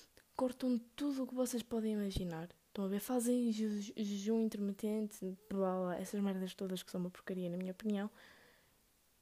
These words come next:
E, eh, e, portanto, fazem isso tudo. E depois estão num certo peso, lindo, maravilhoso, tudo bem, incrível. Quando vocês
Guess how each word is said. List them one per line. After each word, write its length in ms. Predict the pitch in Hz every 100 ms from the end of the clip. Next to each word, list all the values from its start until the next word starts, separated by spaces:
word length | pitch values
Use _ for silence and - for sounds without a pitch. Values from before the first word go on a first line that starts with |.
| -
E, 400 | 226 233 226 226
eh, 960 | 226 220 220 220 - - - - - - _ 214
e, 40 |
portanto, 480 | - 202 196 - - _ _
fazem 320 | - 240 220 214
isso 160 | 208
tudo. 220 | - 202 - _ _
E 80 | 226
depois 560 | 226 - 294 294 - - _ -
estão 520 | _ 247 247 220 185 180 - _ _ _ -
num 180 | 202 196
certo 520 | - 190 190 - - _ _ _ _
peso, 340 | 220 208 214 285 - _ - - _ _ _ -
lindo, 380 | 208 208 254 226
maravilhoso, 680 | 202 190 180 180 196 240 -
tudo 200 | 202 180
bem, 300 | 175 202 233
incrível. 520 | 214 202 214 254 269 269 - - - - _ _ _ _ _
Quando 340 | 247 247 233
vocês 640 | 233 233 - 240 233 226 -